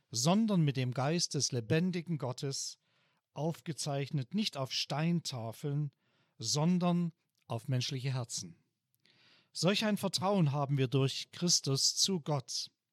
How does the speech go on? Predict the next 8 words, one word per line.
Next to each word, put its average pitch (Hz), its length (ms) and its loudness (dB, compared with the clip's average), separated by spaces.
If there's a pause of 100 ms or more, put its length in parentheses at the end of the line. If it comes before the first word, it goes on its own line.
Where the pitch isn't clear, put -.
(720)
Nicht, 151 180 -4
dass 143 240 -2
wir 185 280 0
uns 156 480 2 (320)
dazu 139 340 0
fähig 180 640 0
erwiesen 139 540 0
hätten 170 500 0